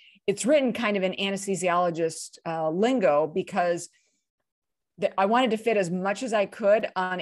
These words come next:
a folded business card. You know, the idea is that you put this in your, it's a wallet card. Well, now if you're printing it off the web, then you're just gonna be printing it on a, you know, regular piece of paper. But it's something that, you know, if you have a lot of problems, let's say you have,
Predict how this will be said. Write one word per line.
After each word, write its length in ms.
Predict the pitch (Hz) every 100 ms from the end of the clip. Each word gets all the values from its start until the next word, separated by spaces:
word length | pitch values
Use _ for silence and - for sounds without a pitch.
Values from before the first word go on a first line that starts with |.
| -
a 160 | 175 170 -
folded 600 | 226 247 220 240 196 - _ _ 170 214
business 360 | 208 185 -
card. 400 | - 175 - - -
You 80 | 185
know, 100 | 170
the 140 | 170
idea 260 | 170 208 214
is 140 | 190 185
that 100 | -
you 80 |
put 200 | - 208
this 160 | 190 170
in 80 | 190
your, 160 | 190 180
it's 100 | 175
a 40 |
wallet 340 | 170 180 180 -
card. 320 | 185 170 170 - - _
Well, 160 | - 185
now 580 | 185 185 180 180 180 -
if 120 | 185 180
you're 120 | 175
printing 360 | 175 196 185
it 80 | 175
off 280 | 170 170 160 _ _ -
the 80 | 180
web, 400 | 190 180 165 180 _
then 200 | 156 185
you're 80 | 175
just 180 | 175 -
gonna 120 | 180
be 80 | 165
printing 380 | 165 175 175 165
it 100 | 160
on 180 | 165
a, 140 | 170 175
you 140 | 165
know, 80 | 156
regular 320 | 170 160 156
piece 240 | 156 165 -
of 100 | -
paper. 320 | 165 - 151
But 260 | 175 180 - - - - _
it's 200 | 202 202
something 460 | 233 226 226 214 185
that, 260 | 175 175 - 190
you 120 | 175
know, 100 | -
if 140 | 185
you 140 | 208 294
have 180 | 294 180
a 60 |
lot 420 | 156 156 160 180
of 120 | 196 196
problems, 500 | 165 165 190 190 202
let's 240 | 220 -
say 100 | 214
you 140 | 196
have, 400 | 185 175 170 165